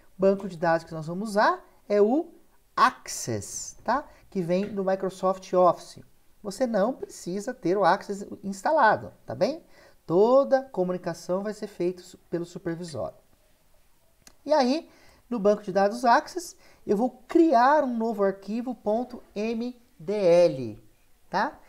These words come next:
Que é Microsoft, M D B, Microsoft Database. Então, vamos criar um novo arquivo e direcionar esse arquivo pra nosso supervisório.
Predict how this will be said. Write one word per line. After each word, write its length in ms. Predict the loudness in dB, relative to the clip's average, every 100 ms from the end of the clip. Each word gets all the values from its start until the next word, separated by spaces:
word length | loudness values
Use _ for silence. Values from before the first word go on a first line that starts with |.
| _
Que 100 | -10
é 40 | -2
Microsoft, 640 | 0 0 -2 -2 2 2
M 160 | 0 0
D 140 | 0
B, 260 | 2 0 0
Microsoft 840 | 2 2 2 2 6 6 4 -12 -18 -2
Database. 1300 | 4 4 4 0 0 0 2 2 -2 -10 -12 -16 -18 -20 -20 -20 -20 -20 -20 -2
Então, 260 | 2 2 0 -14 _ _ -2
vamos 220 | -2 -2
criar 360 | 0 2 4 2
um 80 | 0
novo 220 | -4 -4
arquivo 480 | -6 -6 -6 -6 -8
e 280 | -8 -8 -10
direcionar 880 | -6 -2 -2 -2 -2 0 2 2 0
esse 420 | -4 -4 -6 -14 -16 _ -2
arquivo 720 | -2 -2 -6 -6 -6 -8 -12 _ _ _ _ _ 2
pra 420 | 6 6 6 -6 _ _
nosso 380 | -4 2 2 0
supervisório. 760 | -10 -4 -2 -2 -4 -4 -6